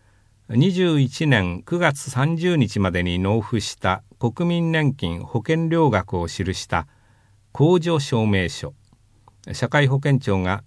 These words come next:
十一月上旬に送付済みと、十月一日以降に納付した保険料の領収書を合わせて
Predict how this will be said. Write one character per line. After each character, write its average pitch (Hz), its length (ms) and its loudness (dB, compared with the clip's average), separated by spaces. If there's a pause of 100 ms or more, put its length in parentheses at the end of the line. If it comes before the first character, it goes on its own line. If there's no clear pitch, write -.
十 120 240 0
一 143 240 -4
月 127 280 -2
上 120 240 0
旬 120 220 2
に 139 180 -2
送 107 260 -2
付 101 140 -4
済 92 140 -4
み 87 140 -4
と、 87 260 -4 (960)
十 143 260 2
月 175 400 -2
一 170 160 -2
日 175 280 -2
以 160 40 -8
降 104 240 2
に 85 180 -2
納 101 220 2
付 113 180 -2
し - 140 -8
た 107 160 0
保 110 120 -4
険 143 260 2
料 92 180 0
の 82 300 -6
領 127 260 0
収 139 280 2
書 110 220 -2
を 76 140 -6 (140)
合 104 140 2
わ 139 80 4
せ 139 140 -2
て 135 240 -2